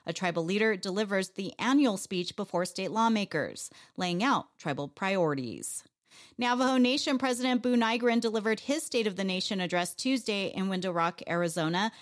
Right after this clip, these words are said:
The event was touted as the first time the annual speech was given before Navajo people before being given to the Tribal Council. Nygren spoke for more than an hour in both Navajo and English, highlighting what he says were accomplishments during his first year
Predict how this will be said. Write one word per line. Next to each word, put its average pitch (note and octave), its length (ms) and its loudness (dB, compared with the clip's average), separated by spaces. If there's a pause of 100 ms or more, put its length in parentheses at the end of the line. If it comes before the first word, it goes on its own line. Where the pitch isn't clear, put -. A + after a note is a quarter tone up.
(140)
The F#3+ 80 -4
event F#3 240 0
was F#3 140 -6
touted G3+ 380 -2
as F3+ 160 -4
the G3+ 100 -4
first C#4+ 360 -2
time F#3+ 240 -2
the - 140 -6
annual C4 320 2
speech F#3+ 340 -6
was G3 180 -6
given A#3 300 -2
before F#3+ 300 -2
Navajo A3 540 0
people F#3 460 -2 (180)
before F#3+ 320 -2
being G3 240 -2
given B3 320 0
to A#3 120 -4
the A#3 80 0
Tribal F#3+ 320 -2
Council. G3 640 -4 (320)
Nygren F3 320 -2
spoke F#3+ 280 -2
for F#3 140 -4
more F#3 160 0
than F3+ 160 0
an D#3+ 120 -2
hour F#3+ 320 0
in F3+ 100 0
both F#3 260 -4
Navajo F#3+ 480 0
and A#3 340 0
English, F#3 480 -2 (120)
highlighting A#3+ 440 0
what F#3+ 140 -4
he G3+ 100 -8
says G3+ 340 -4
were G3 120 -4
accomplishments A3 800 -2 (220)
during F#3 240 0
his F#3 160 -4
first C#4 360 -2
year F#3+ 140 0